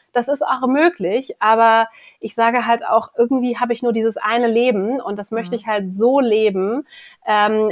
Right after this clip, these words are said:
Speaker 1: dass es halt nicht nur beruflich, äh, für mich,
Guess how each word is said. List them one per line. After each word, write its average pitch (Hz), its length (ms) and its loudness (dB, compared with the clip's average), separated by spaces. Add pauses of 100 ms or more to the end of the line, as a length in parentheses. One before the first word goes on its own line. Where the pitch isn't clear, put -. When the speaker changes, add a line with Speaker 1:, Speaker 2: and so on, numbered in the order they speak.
Speaker 1:
dass 220 220 -4
es 240 160 -4
halt 214 380 -2
nicht 247 500 -2
nur 233 380 2
beruflich, 262 920 -2
äh, 254 180 -4
für 262 160 -2
mich, 254 440 -4